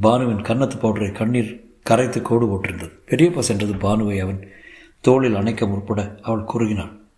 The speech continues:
"அறியா பிள்ளைங்க, யாருக்கும் எந்த தீ நினைக்காத பிள்ளைங்க இவன். இவனுக்கு ஏதாவது ஆச்சுன்னா தெய்வங்கிறதே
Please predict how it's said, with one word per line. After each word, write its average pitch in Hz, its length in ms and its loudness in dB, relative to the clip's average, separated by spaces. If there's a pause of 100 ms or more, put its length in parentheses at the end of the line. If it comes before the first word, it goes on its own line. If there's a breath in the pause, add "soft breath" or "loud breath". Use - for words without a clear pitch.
(160)
"அறியா 147 340 -6
பிள்ளைங்க, - 520 -10 (100)
யாருக்கும் 170 420 -2
எந்த 165 240 -4 (100)
தீ - 220 -8 (500 loud breath)
நினைக்காத 165 440 2
பிள்ளைங்க 160 340 2
இவன். 160 420 -2 (500 soft breath)
இவனுக்கு 156 340 2
ஏதாவது 170 200 0
ஆச்சுன்னா 156 380 -2
தெய்வங்கிறதே 170 600 2